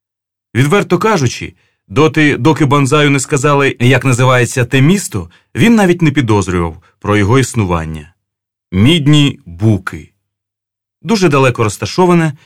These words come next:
їхати дві з половиною години, та ще й потягом, який зупиняється біля кожного стовпа, наче пес спанієль.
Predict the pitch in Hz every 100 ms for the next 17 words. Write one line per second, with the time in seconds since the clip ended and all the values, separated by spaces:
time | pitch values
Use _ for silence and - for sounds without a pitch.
0 | _ _ - 131 196 170 139 131 175 135
1 | 113 123 127 123 107 104 92 80 76 _
2 | _ _ - 101 - 160 - 107 95 82
3 | 78 85 _ _ _ 110 120 110 104 101
4 | 123 165 - 120 98 98 131 123 120 113
5 | - 110 87 85 80 - _ 95 104 -
6 | 98 113 107 - 104 101 92 82 78